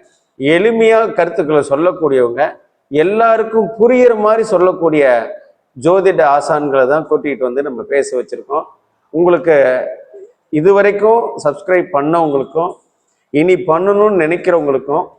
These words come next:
எதிர்காலத்துல நம்மளுடைய ஆன்லைன் அஸ்ட்ரோ டி வியில ஒரு அங்கத்தினரா வரக்கூடிய புதிய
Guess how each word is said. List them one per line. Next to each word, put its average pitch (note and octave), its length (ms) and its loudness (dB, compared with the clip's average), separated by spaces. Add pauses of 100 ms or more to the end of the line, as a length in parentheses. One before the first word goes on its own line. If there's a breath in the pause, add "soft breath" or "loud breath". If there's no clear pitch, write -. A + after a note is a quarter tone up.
(360)
எதிர்காலத்துல G#3 920 2
நம்மளுடைய E3 400 2
ஆன்லைன் F3+ 400 0
அஸ்ட்ரோ F#3 320 -2
டி D#3+ 100 -2
வியில C#3 240 2 (580)
ஒரு C#3+ 240 4 (220)
அங்கத்தினரா E3+ 560 2 (100)
வரக்கூடிய D3+ 460 0 (140)
புதிய G3 180 2